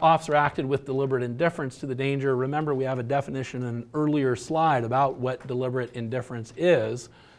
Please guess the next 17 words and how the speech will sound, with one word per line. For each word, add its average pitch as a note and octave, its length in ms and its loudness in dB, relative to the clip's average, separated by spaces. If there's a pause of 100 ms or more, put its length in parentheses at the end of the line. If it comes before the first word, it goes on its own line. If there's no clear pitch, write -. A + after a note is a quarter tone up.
(120)
Essentially, D3+ 400 -2
it A#2+ 80 -6
means B2 200 -2
they B2 100 -2
just B2 160 -6
don't A#2 220 -8
care. - 280 -6 (840)
So A#2 540 0
where B2+ 140 0
you B2+ 60 0
have D#3 260 6
a D3+ 60 2
kid D3 360 0
that's B2 160 -4
a B2+ 60 -4
known C3+ 320 -2
rapist, C3 720 -4